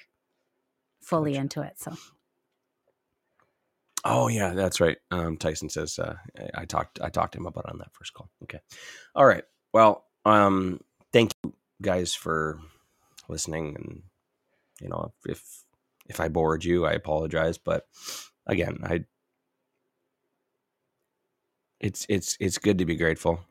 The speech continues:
Speaker 2: And if you're not grateful at a, on a regular basis, then,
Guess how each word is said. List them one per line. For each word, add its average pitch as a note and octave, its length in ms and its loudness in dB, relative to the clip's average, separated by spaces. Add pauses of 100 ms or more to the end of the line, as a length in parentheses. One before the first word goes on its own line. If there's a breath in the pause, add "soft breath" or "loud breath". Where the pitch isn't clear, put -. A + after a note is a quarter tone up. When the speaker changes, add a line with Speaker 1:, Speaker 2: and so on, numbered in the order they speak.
(720)
Speaker 2:
And G#2 240 4
if F#2 260 -2
you're G2+ 140 2
not G#2 240 4
grateful F#2 400 2
at E2 60 4
a, E2 60 4
on E2 220 2
a E2 100 0
regular D#2+ 320 -2
basis, D2+ 480 -6
then, D#2 260 -6